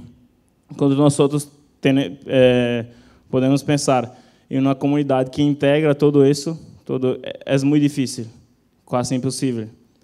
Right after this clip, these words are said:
Nós outros temos regiões em, na Amazônia, em Nordeste do Brasil, que são regiões mais pobres,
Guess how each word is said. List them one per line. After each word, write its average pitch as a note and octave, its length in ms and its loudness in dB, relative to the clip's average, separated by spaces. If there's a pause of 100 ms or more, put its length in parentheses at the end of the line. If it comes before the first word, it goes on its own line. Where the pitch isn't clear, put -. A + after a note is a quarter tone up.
(140)
Nós - 160 -10
outros B2+ 220 -4
temos C3 360 -2
regiões B2+ 520 0
em, A#2 800 -4
na B2 120 -4
Amazônia, C#3+ 800 2 (560)
em A#2+ 160 2
Nordeste A#2+ 540 4
do A#2+ 40 -2
Brasil, B2 400 0
que C#3 60 -8
são B2 200 -4
regiões B2 460 -2
mais B2 260 0
pobres, C#3 640 2